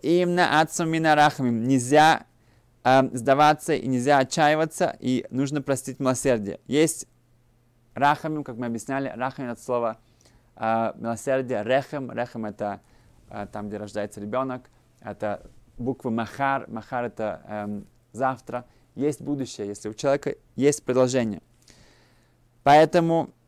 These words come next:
э, сказано, что Раб-, эм, Раби Йоханан, Раби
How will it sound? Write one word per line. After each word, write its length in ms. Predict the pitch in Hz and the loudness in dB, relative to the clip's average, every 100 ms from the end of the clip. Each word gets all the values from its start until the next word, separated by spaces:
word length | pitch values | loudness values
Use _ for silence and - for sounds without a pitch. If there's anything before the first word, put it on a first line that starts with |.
| _ _ _ _ _ _ _ _ _ - - | _ _ _ _ _ _ _ _ _ -20 -12
э, 240 | - 117 117 | -2 2 2
сказано, 640 | - 143 139 139 143 - 120 | 4 6 6 4 0 -2 -6
что 420 | - 117 107 - _ _ _ | -4 -2 -2 -4 _ _ _
Раб-, 240 | 113 107 | -2 0
эм, 320 | - 113 110 107 | 2 2 2 2
Раби 200 | 113 147 | 2 2
Йоханан, 420 | - 156 139 113 | 2 -4 -4 -2
Раби 560 | 110 101 104 104 101 | -2 -2 -2 -2 -4